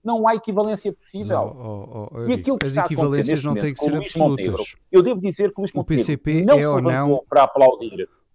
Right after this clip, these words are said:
Speaker 2: o
Speaker 1: O P C P,
Speaker 2: P C P
Speaker 1: o Luís
Speaker 2: é ou
Speaker 1: Montenegro
Speaker 2: não
Speaker 1: não
Speaker 2: contra a
Speaker 1: se levantou
Speaker 2: participação na
Speaker 1: para
Speaker 2: nato?
Speaker 1: aplaudir, não se levantou para aplaudir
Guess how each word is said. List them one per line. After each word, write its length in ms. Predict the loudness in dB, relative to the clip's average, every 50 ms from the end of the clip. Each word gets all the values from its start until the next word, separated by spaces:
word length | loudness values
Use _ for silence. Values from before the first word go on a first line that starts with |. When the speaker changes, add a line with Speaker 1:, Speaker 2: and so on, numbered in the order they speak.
| _
Speaker 2:
o 60 | -10
Speaker 1:
O 20 | -4
P 160 | -2 0 0
C 180 | 2 0 0 0
P, 0 |
Speaker 2:
P 100 | 0 0
C 180 | 0 0 0
P 40 | 0
Speaker 1:
o 220 | 2 2 2 0
Luís 220 | 0 0 0 2 2
Speaker 2:
é 40 | 2
ou 60 | 2
Speaker 1:
Montenegro 80 | 0
Speaker 2:
não 280 | 0 -2 -2 0 -2 -2
Speaker 1:
não 60 | 0
Speaker 2:
contra 120 | 2 2 2
a 60 | 2
Speaker 1:
se 60 | 2
levantou 120 | 0 0 0
Speaker 2:
participação 600 | 0 -2 -2 -2 -6 -6 -4 -6 -6 -4 -4 -2
na 80 | 2
Speaker 1:
para 100 | 2 4 4
Speaker 2:
nato? 140 | 4 2 0
Speaker 1:
aplaudir, 840 | 0 2 6 8 10 10 8 6 2 -2 -12 -12 -8 -8 -8 -8 _ _ _ _ _ _ _ _ _ _ _ _
não 260 | -6 0 2 4 2 2
se 140 | 2 -2
levantou 500 | -2 -2 -2 -2 -2 -4 -6 -6 -6 -6 _ _ _ _
para 140 | 2 4 4
aplaudir 920 | 4 2 -2 -2 4 4 6 6 4 2 -2 -4 -4 -4 -4 -6 -8 -14